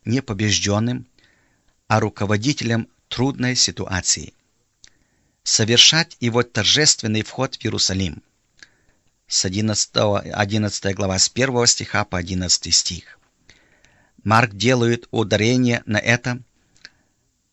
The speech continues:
Прославление Христа Иисуса народом сводится к прославлению Его как царя Израиля.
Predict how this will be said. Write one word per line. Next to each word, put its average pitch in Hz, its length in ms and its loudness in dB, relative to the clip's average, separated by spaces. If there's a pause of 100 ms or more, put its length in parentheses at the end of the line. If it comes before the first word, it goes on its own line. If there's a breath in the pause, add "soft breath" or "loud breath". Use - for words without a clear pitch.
(360)
Прославление 117 720 2
Христа 113 540 0
Иисуса 107 540 0
народом 107 580 0 (2000 soft breath)
сводится 131 680 2
к - 120 -12
прославлению 113 800 2
Его 107 360 2
как 101 220 -4
царя 104 420 2
Израиля. 92 600 -4